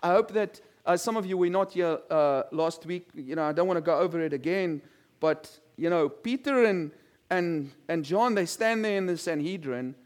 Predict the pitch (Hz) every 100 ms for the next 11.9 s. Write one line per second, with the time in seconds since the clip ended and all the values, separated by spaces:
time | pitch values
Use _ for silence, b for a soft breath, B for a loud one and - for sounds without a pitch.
0 | b b b b b _ _ _ _ 151
1 | 160 151 202 254 240 277 - 180 175 233
2 | 247 240 240 208 160 214 214 190 185 160
3 | 143 127 175 _ _ _ _ _ _ -
4 | 143 147 220 294 - 269 254 - 247 202
5 | 175 160 170 - 233 285 277 - 165 -
6 | - 143 151 151 b b - 254 311 208
7 | 165 143 135 123 110 120 131 b b 151
8 | 269 294 285 233 165 160 214 220 208 160
9 | b b - 185 - 220 - 220 202 -
10 | 226 196 139 196 226 202 - 180 175 175
11 | 165 151 165 208 214 B - 247 240